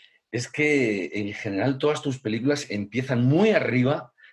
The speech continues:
tienen unos, unos arranques fantásticos, y a partir de ahí eh, es un poco, no sé si era Hitchcock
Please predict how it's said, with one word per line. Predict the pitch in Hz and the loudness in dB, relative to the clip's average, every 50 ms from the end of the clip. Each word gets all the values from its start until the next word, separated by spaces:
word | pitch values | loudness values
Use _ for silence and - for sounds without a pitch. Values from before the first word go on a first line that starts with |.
| _ | _
tienen | _ 120 120 139 160 | _ 0 0 2 4
unos, | 165 160 156 - | 4 2 2 2
unos | 147 139 131 131 127 - | 2 2 2 2 2 0
arranques | 113 101 - 127 135 156 160 156 160 - | -4 -2 0 0 0 0 -2 -4 -4 -4
fantásticos, | - 113 113 117 113 113 110 - - 127 131 160 160 - - - | -4 -4 -4 0 -2 -2 -2 0 -2 0 0 0 -2 -4 -10 -12
y | _ 113 131 | _ 2 2
a | 131 123 | 2 4
partir | - 110 110 - 151 175 | 2 0 0 0 0 4
de | 165 156 | 4 4
ahí | 151 151 156 190 - - - _ _ _ - - | 6 4 2 0 -2 -8 -16 _ _ _ -2 0
eh, | 127 123 117 113 110 107 | 2 4 4 4 2 2
es | 131 127 | 0 -2
un | - 147 | 0 0
poco, | 139 160 170 160 160 147 135 117 | 2 2 2 4 4 2 2 2
no | 110 127 | 0 -2
sé | 127 147 | -2 -2
si | 135 127 139 | -2 0 -2
era | 123 120 | -2 0
Hitchcock | - 117 101 - - 113 107 - | -2 -4 -2 0 -2 -2 -2 -4